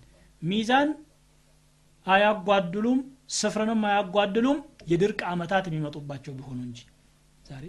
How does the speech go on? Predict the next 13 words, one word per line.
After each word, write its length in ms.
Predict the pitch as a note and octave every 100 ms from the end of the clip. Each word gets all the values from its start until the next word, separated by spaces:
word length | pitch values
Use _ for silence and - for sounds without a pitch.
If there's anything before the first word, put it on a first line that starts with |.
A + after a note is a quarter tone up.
| G3
ሰዎች 320 | D#3 D#3 F3+ -
ሚዛንን 400 | C3+ C#3+ F3 A3+
በተለያየ 440 | F3 D#3+ E3 E3+ D#3
ዘዴ 180 | D#3 F#3+
እያጓደሉ፣ 600 | E3+ D3+ C#3 D3 E3 F3+
ስፍርን 340 | G#3 F3 E3 D#3+
እያጓደሉ 560 | D#3 D#3 G3 F#3 G#3+ C4 C4 - - -
የማጭበርበሩ 640 | A3+ A#3+ A#3 A3+ G3 F#3 F3+
ሁኔታ 260 | F3 F3+ B3
በሰፊው 380 | C4 B3 A#3+ G3
እየተፈጠረ 500 | E3 D#3+ C3+ C#3+ D#3
ነው 140 | D3
የሚታየው። 500 | C#3+ C#3+ - F#3 A#3